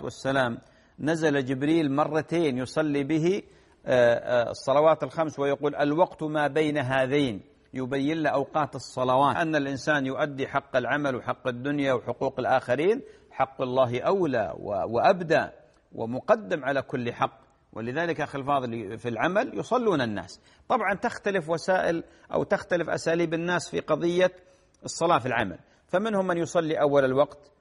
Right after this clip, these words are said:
ومنهم من يصلي مثلًا في أوسط الوقت، ومن أهل بعض ال-، ال-، المنشآت والمؤسسات والدوائر أنا شفتها مثلًا، يقولون مثلًا يتفقون، يتفق المسؤول المدير مع الموظفين،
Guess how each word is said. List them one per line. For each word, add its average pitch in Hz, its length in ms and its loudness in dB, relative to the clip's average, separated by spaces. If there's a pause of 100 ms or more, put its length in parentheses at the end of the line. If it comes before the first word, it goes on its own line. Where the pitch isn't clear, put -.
(140)
ومنهم 156 340 -2
من 147 120 0
يصلي 135 420 0
مثلًا 127 420 0
في 135 160 -2
أوسط 135 360 0
الوقت، 135 320 2 (380)
ومن 165 340 -4
أهل 185 600 0 (200)
بعض 208 300 -2
ال-، 170 220 0
ال-، 131 440 0
المنشآت 135 920 0
والمؤسسات 127 800 -2
والدوائر 127 560 0
أنا 139 80 -2
شفتها 131 500 -2
مثلًا، 139 480 2 (400)
يقولون 185 480 0
مثلًا 175 460 0
يتفقون، 170 720 0 (280)
يتفق 170 440 -2
المسؤول 147 520 0
المدير 139 440 2
مع 156 140 0
الموظفين، 139 600 0